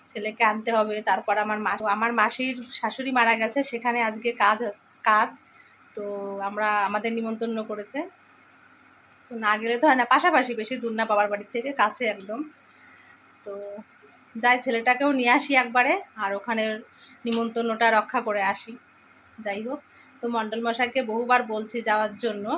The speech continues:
তো ও যেতে চাইছে না একদমই, যে "আমি ওখানে যেয়ে কী করবো, খেতে পারবো না, কিছু না, তোমরা সবাই খাবে, আমি কি চেয়ে থাকবো?" এরম করে বলছে।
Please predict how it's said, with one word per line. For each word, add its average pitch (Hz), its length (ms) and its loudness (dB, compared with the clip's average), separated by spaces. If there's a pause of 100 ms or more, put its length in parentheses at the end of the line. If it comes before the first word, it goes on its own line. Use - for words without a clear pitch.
(760)
তো - 60 -12
ও 220 80 -2
যেতে 254 240 2
চাইছে 254 340 4
না 240 100 2
একদমই, 214 420 -4 (200)
যে 220 140 -2
"আমি 214 220 2
ওখানে 233 300 0
যেয়ে 233 180 2
কী 233 140 -8
করবো, 214 340 -4
খেতে 233 280 -8
পারবো 214 280 0
না, 214 140 -4
কিছু 220 300 -12
না, 214 140 -6 (640)
তোমরা 214 220 0
সবাই 233 260 2
খাবে, 240 260 4
আমি 220 180 4
কি 277 120 -4
চেয়ে 233 220 0
থাকবো?" 254 280 2
এরম 226 200 -2
করে 233 180 -4
বলছে। 214 400 -8